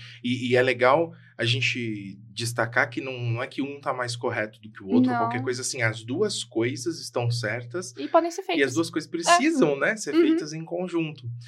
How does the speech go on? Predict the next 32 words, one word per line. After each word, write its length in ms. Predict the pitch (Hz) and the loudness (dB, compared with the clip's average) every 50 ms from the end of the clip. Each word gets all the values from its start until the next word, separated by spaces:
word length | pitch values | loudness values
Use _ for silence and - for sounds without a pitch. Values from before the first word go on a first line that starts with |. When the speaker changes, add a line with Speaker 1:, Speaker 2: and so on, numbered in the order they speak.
| - - - - - _ | -16 -16 -16 -18 -12 _
Speaker 1:
É, 280 | - 113 107 - - 127 | 0 0 0 0 0 -2
é 40 | 131 | -2
importante 600 | 131 131 139 131 123 117 139 147 180 180 - 190 | -2 0 -2 -2 -2 -2 -2 -2 -2 -2 -2 -2
você 760 | 170 156 147 147 143 - - - - - 139 135 131 127 123 | -4 -6 -6 -6 -4 -6 -6 -8 -6 -4 -2 0 0 0 -2
se 180 | 120 - - | -4 -6 -6
mostrar 420 | - 120 120 117 - 123 117 135 160 | -6 -6 -6 -4 0 0 2 2 0
como 200 | - - 180 160 | -2 -6 -10 -8
uma 160 | 147 135 127 | -8 -8 -8
certa 320 | - - 131 117 - - | -4 -4 -6 -6 -4 -6
autoridade, 720 | 113 110 - 117 110 104 98 95 92 95 110 123 120 117 101 | -8 -6 -6 -6 -6 -6 -8 -10 -8 -8 -8 -8 -8 -8 -8
ou 60 | 92 | -8
seja, 400 | - - - 101 95 92 95 90 | -8 -8 -10 -10 -10 -10 -12 -14
você 320 | 92 92 - - - 98 | -14 -12 -10 -10 -10 -10
comprovar 960 | - - - 110 117 120 117 - 120 110 98 92 - - - 101 107 135 - | -12 -10 -6 -2 0 2 2 2 0 -2 -4 -6 -10 -8 -4 -2 -2 -2 -2
que 100 | - - | -6 -10
você 260 | 117 117 110 - - - | -14 -10 -10 -8 -8 -8
sabe 480 | - - - - 107 120 139 151 143 | -8 -8 -2 2 2 2 2 0 -4
sobre 280 | 120 - 113 98 98 95 | -8 -8 -8 -8 -10 -14
o 40 | - | -18
que 80 | - | -20
você 220 | 92 95 - - - | -14 -12 -12 -10 -8
tá 100 | 92 90 | -10 -10
falando, 640 | - - 95 95 92 90 92 98 113 123 120 120 120 - - - - - - - - _ - | -8 -8 -10 -10 -10 -10 -12 -8 -8 -8 -8 -8 -10 -16 -18 -20 -20 -20 -20 -20 -20 _ -8
é, 180 | 98 95 90 | -6 -6 -6
e 140 | - 110 110 | -6 -6 -6
isso 160 | 123 120 120 | -6 -6 -6
é 40 | - | -6
ser 100 | - - | -8 -10
uma 80 | 90 90 | -10 -12
autoridade 400 | 87 - 92 90 85 87 87 87 | -12 -12 -14 -10 -10 -10 -10 -10
no 80 | 87 92 | -14 -16
assunto, 360 | - - 127 - 190 - - | -14 -10 -10 -10 -10 -10 -14